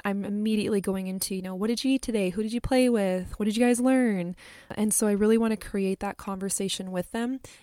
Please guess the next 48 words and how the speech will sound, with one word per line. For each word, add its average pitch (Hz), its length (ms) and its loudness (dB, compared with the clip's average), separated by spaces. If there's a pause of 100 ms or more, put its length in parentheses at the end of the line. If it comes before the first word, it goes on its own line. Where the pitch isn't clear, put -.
And 202 80 -4
I 196 80 -4
find 196 300 -6
that 190 100 -6
my 185 100 -4
cell 185 260 0
phone 190 240 -8
can - 140 -14
be 185 120 -2
a 175 40 0
big, 175 500 -2
big 175 200 -4
distractor. 185 640 -4
And 208 100 -4
I 185 60 -4
know 175 320 -2
that 175 100 -4
a 180 60 -4
lot 180 260 0
of 202 80 -2
us 180 160 -2
feel 185 160 -2
this 185 200 -2
way. 202 160 -2
We 185 100 -2
can 180 160 -10
get 170 160 -4
on 208 120 -2
the 226 80 0
scroll 247 360 2
train, 233 640 -2
get 180 160 -2
on 190 100 -4
the 220 80 -6
comparison 247 580 -2
train. 220 500 -4 (520)
And 202 200 -4
so 190 340 2
I 196 100 0
like 190 180 -2
to 214 100 -6
keep 208 200 -8
my 202 140 -2
phone 185 200 -6
in 185 100 -6
another 185 320 -2
room 175 460 -6
for 185 540 -4